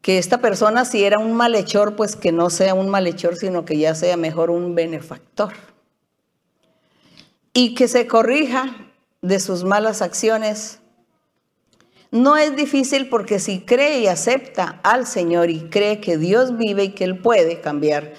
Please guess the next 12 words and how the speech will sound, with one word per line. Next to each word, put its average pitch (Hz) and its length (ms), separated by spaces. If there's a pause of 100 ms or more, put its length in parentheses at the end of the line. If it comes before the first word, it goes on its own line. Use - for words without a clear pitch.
(260)
pues 165 240
Dios 180 300
entra 190 500
a 160 80
ayudarle, 151 680
a 196 40
limpiarlo 175 680
y 196 100
a 165 100
quitarle, 190 520
y 202 60
entonces 160 640